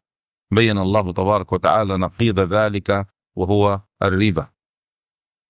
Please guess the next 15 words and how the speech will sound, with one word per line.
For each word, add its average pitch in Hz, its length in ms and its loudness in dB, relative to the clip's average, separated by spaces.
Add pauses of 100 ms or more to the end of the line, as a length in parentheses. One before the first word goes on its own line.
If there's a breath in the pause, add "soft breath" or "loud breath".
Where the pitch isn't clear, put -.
(120)
والربا 110 440 2
عند 98 200 -2
الله 101 220 0
عز 95 320 -2
وجل 98 540 0
من 95 300 -2
أكبر 98 300 -2 (220)
الكبائر 92 640 -2
ومن 87 260 -2
أعظم 92 520 0 (280)
الذنوب 90 480 0
عند 85 200 0
الله 92 220 0
سبحانه 92 440 -2
وتعالى. 104 500 0